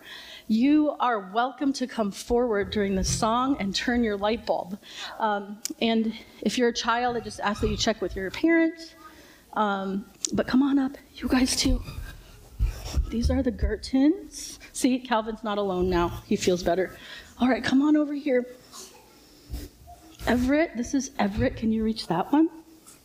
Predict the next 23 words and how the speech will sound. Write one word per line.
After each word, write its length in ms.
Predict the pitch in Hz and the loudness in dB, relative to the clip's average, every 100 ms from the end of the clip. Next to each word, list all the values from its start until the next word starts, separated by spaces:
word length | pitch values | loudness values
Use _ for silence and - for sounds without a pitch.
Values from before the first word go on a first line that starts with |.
| - - - - - _ _ _ - | -20 -20 -20 -20 -20 _ _ _ -10
All 380 | - - - - - | -4 -2 -4 -8 -6
right, 300 | - - - | -4 -2 0
yep. 160 | 208 - - - | -2 -4 -12 -12
Go 140 | - 170 | -2 0
ahead 160 | 240 | 2
and 160 | 285 247 | 2 2
turn 260 | - 269 277 | 2 4 4
it 180 | 320 | 2
the 140 | - 220 | 0 0
other 160 | 226 | 2
way. 200 | 285 277 277 - - _ - - - - - - - - | 2 2 0 -10 -20 _ -4 -2 0 -2 -6 -12 -20 -6
Good 280 | - 277 285 | 0 2 2
job. 1200 | - 247 277 294 285 285 269 262 254 254 233 220 - - - - - - - - - - - - - - - - - - - - - - - - - - - - - - - - - | 0 0 2 2 2 2 2 2 2 0 -2 -2 -4 -4 -4 -4 -6 -6 -8 -8 -6 -6 -8 -10 -10 -10 -8 -8 -8 -10 -10 -8 -8 -4 -4 -4 -6 -6 -6 -6 -6 -6 -6 -6 -2
Can 80 | 285 | 0
you 200 | 269 254 | 2 0
turn 280 | 269 269 240 247 - - - - - - - - - - - - - - - - | -2 -2 -2 -4 -10 -10 -10 -12 -10 -12 -12 -10 -8 -6 -8 -8 -10 -10 -10 -6
the 100 | 190 | -4
bottom 280 | 175 175 208 | -2 -4 -2
one? 200 | 240 285 311 - - - - - - - - - | -2 -2 -6 -14 -20 -20 -20 -20 -20 -20 -8 -2
Mm-hmm. 1400 | - 302 - - - - - - - - 339 285 - - | 2 0 0 -20 -20 -20 -20 -20 -20 -6 -2 -2 -2 0
And 120 | 226 | 2
this 200 | 226 220 | 2 0
is 180 | 294 285 | -2 -2